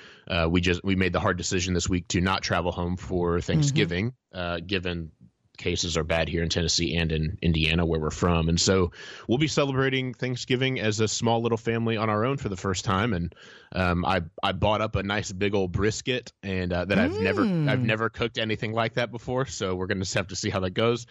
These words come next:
Speaker 1: Uh, but we're gonna be eating brisket for, like, two weeks, I think, based on the size of the thing that I bought. So, um, so yeah, I mean, I'm, I'm just grateful for, you know, despite this year, which everyone's kind of, like, been joking about how terrible of a year it's been. For me,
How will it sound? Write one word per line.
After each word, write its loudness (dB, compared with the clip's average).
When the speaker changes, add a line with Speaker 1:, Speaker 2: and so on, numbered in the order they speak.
Speaker 1:
Uh, 2
but -2
we're 2
gonna 0
be 0
eating 0
brisket 0
for, 0
like, 2
two 4
weeks, 2
I 0
think, -2
based 2
on 0
the 0
size 2
of -4
the 0
thing 0
that 2
I 0
bought. -4
So, 4
um, 0
so 2
yeah, 2
I -2
mean, 0
I'm, -2
I'm 0
just -2
grateful 0
for, 0
you 0
know, 0
despite 0
this -2
year, 4
which -2
everyone's 0
kind 0
of, -4
like, -6
been 2
joking 2
about 0
how -4
terrible 0
of -2
a 2
year 4
it's -6
been. 2
For 4
me, 2